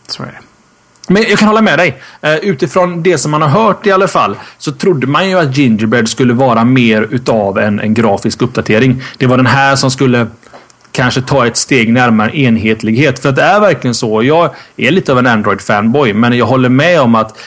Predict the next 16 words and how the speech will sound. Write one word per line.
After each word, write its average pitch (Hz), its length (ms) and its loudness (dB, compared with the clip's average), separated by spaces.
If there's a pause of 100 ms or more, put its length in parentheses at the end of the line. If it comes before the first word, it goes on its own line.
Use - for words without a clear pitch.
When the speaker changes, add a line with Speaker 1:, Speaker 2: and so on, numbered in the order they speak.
(100)
Speaker 2:
det 117 80 -4
finns 131 180 0
ingen 139 220 2
enhetlighet 113 920 0
i 117 360 0
hur 123 280 0
program 135 600 0
ser 165 180 0
ut 107 320 0
i 104 200 0
en, 101 220 -2
eh, 98 120 0 (340)
i 113 100 0
en, 98 200 0
eh, 107 440 -2
Android-telefon. 101 720 0